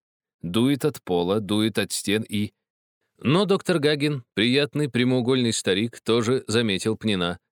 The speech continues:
и радостно приветствовал его, а еще через минуту Пнин, получив взамен своего пустого стакан шотландского виски на льду с содовой, был представлен профессору Энтвислу.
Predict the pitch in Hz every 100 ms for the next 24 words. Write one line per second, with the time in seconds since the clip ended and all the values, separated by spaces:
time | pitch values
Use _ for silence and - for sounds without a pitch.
0 | _ 113 156 175 - 180 139 127 107 95
1 | - 98 101 101 104 107 _ 98 123 135
2 | 123 113 110 98 98 113 147 90 95 101
3 | 123 107 92 85 101 - 98 95 107 101
4 | 98 87 90 90 98 90 101 90 92 -
5 | 90 98 92 - - 101 90 85 - 82
6 | 82 95 - 90 85 82 80 104 101 -
7 | - 143 156 139 131 - _ _ - 220
8 | - 143 - 107 139 147 117 90 92 90
9 | - 92 - 101 87 73 - - -